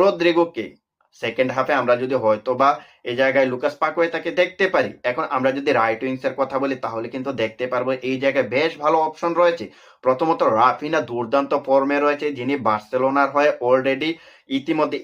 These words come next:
এই ভিডিওটা রেকর্ড করার আগ পর্যন্ত তিনি নয়টা ম্যাচ খেলেছেন, পাঁচটা গোল করেছেন, দুটা অ্যাসিস্ট করেছেন। So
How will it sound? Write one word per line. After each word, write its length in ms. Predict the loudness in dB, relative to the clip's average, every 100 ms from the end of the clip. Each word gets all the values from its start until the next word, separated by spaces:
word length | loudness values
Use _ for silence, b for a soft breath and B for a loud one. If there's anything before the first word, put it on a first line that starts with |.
| -2
এই 80 | 0
ভিডিওটা 320 | -2 -2 0 2
রেকর্ড 360 | 4 2 0 -2
করার 200 | 0 0 0 -2
আগ 80 | -2 0
পর্যন্ত 360 | 0 0 -6 -6 -4
তিনি 140 | -4 -2
নয়টা 260 | 0 0 0
ম্যাচ 140 | -2 -4
খেলেছেন, 320 | -4 -4 -2 -4
পাঁচটা 300 | -6 -8 -6 -4
গোল 100 | -2 -2 -2
করেছেন, 280 | -2 -2 -6 -6
দুটা 200 | -2 -2 0
অ্যাসিস্ট 340 | 0 -2 -4 -2
করেছেন। 300 | -2 -2 -12
So 60 | -4